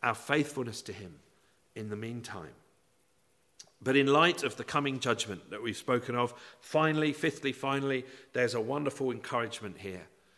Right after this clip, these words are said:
God's patience. God's patience. He's not willing that any should perish.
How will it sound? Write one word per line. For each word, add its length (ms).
God's 480
patience. 920
God's 320
patience. 840
He's 220
not 280
willing 480
that 140
any 400
should 320
perish. 680